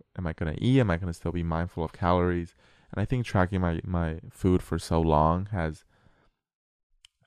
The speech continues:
of course, changed my eating habits, and, but it's also, I think, made me more aware of that, uh, of the fact that I can enjoy certain healthy foods a lot more than I thought and realized.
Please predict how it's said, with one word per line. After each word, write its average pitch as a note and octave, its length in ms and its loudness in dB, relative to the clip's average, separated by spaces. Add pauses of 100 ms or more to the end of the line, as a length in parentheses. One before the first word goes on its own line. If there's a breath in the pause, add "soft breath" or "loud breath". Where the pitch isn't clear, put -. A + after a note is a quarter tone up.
of - 180 -2
course, C3 460 2
changed G2+ 400 0
my F2 120 2
eating E2+ 260 -2
habits, E2+ 440 2
and, E2 180 -12 (380)
but F#2+ 140 6
it's G2 160 2
also, C3 460 4
I G2+ 100 6
think, F2+ 400 -4 (160)
made E2+ 260 0
me F2 160 2
more D#2+ 300 2
aware D#2 460 4
of D#2 320 -2 (1400)
that, - 260 -2 (240)
uh, F#2+ 180 6
of E2+ 200 2 (260)
the G2+ 100 2
fact F#2+ 280 4
that F2+ 80 2
I F2+ 40 2
can F2+ 140 -4
enjoy E2+ 460 2
certain D#2+ 640 -4
healthy D#2+ 280 -6
foods E2+ 280 -6
a E2 60 0
lot D#2 180 0
more D#2+ 160 -2
than D#2 140 -4
I D2+ 200 -8
thought D#2 340 2
and D2+ 140 -6
realized. D#2 580 -2